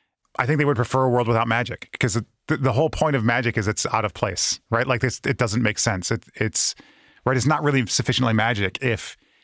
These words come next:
it is explicable, which actually brings the whole, the whole project of Hogwarts and the wizarding world into different relief, right? Like, what does it mean to have systematic magic or magic which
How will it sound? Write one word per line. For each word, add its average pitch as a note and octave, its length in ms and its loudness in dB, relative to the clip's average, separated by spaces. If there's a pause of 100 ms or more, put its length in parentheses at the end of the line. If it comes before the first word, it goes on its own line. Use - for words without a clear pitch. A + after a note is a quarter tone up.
(240)
it A#2 340 0 (580)
is C3 120 0
explicable, A#2+ 500 0
which A2+ 160 0
actually B3 280 0
brings F#3 260 0
the D#3 100 2
whole, F3 360 0 (100)
the C#3+ 160 -2
whole E3 200 0
project C#3 400 -2
of - 60 -2
Hogwarts A#2+ 600 0
and A#2 200 0
the A2+ 60 2
wizarding G#2+ 340 0
world G#2 320 0
into G#2 360 0
different G#2+ 360 -2
relief, G2 460 -2
right? G2 220 0
Like, G#2+ 140 -2
what A2 100 0
does A2 80 -2
it A#2+ 100 2
mean G#2 300 0
to F#2+ 80 -2
have F#2+ 160 -2
systematic F#2+ 600 -2
magic F2+ 400 -4
or G2+ 60 -4
magic F#2 380 -2
which - 240 -2